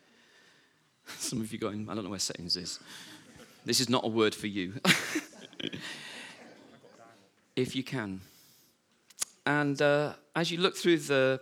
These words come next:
possibilities of Wi-Fi, you should be able to see Neil's phone. <laughs> Yes, ask Siri. <laughs>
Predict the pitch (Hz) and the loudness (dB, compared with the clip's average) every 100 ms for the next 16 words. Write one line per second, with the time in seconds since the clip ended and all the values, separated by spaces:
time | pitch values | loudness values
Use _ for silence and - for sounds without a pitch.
0 | - 151 147 156 151 - 117 117 135 135 | -4 -4 -2 0 0 0 -4 -2 0 0
1 | - 104 95 - - - - - - 123 | 0 -2 -2 -8 -18 -20 -20 -18 -6 0
2 | - - 170 147 143 - 131 120 120 117 | 2 2 2 0 2 0 2 0 0 -2
3 | 113 - 117 101 95 98 _ _ _ _ | -4 -6 -6 -6 -10 -14 _ _ _ _
4 | _ _ _ _ _ _ _ _ _ _ | _ _ _ _ _ _ _ _ _ _
5 | - - _ _ _ - - 262 - - | -20 -20 _ _ _ -6 0 2 10 12
6 | 640 285 - 285 - 269 - 254 - - | 12 12 12 12 12 10 12 8 8 4
7 | 262 - - 262 202 277 - 240 - - | 8 8 10 10 10 10 10 10 10 12
8 | 294 - 262 247 226 - 247 240 - - | 10 12 12 12 12 12 12 12 10 10
9 | 480 233 240 302 277 285 349 180 160 320 | 10 10 8 8 8 10 10 10 10 6
10 | 233 - - 165 147 - 180 156 139 120 | 2 2 10 10 12 10 12 12 10 10